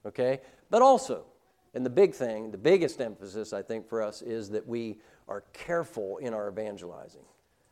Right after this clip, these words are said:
and the, how we handle the Word of God with others, because it's a big responsibility,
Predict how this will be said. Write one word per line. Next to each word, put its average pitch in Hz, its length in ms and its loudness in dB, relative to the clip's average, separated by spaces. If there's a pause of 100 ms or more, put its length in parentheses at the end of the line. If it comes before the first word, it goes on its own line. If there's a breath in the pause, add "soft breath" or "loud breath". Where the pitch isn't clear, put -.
(300)
and 104 100 -8
the, 104 80 -4
how 127 220 0
we 151 340 6
handle 104 460 -2
the 98 80 -10
Word 107 200 -4
of 90 120 -12
God 98 280 -4
with 92 160 -12
others, 85 460 -8
because 107 480 -4 (160)
it's 147 220 -2
a 139 40 2
big 123 380 0
responsibility, 110 960 -6